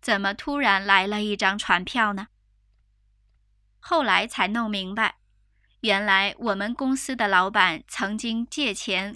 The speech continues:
给一家 A 公司，但是 A 公司自己入不敷出，无力偿还我们，就借了 B 公司的钱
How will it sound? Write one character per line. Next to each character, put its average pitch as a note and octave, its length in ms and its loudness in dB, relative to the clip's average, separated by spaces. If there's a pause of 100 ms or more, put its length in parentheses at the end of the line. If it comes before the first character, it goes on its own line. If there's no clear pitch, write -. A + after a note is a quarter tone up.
给 F#3+ 220 -2
一 F#3 160 -8
家 G#3 320 2
A C4 180 -4
公 G3+ 220 -8
司， F#3+ 320 -6 (840)
但 G#3 220 2
是 G3 420 -4
A B3 160 0
公 A#3+ 240 -4
司 A#3+ 320 -6
自 D4 240 -4
己 F3+ 340 -6
入 A3 240 -2
不 G3 160 -6
敷 G#3+ 260 -6
出， A3+ 500 -8
无 G#3+ 180 -4
力 C#4 180 -2
偿 F#3+ 320 0
还 G3+ 260 -2
我 G3+ 140 -6
们， F3 220 -8 (600)
就 G#3 220 -2
借 C4 300 -4
了 F#3+ 160 0
B B3 180 -2
公 A3 240 -4
司 A3+ 160 -6
的 G3 140 -2
钱 F#3 440 -8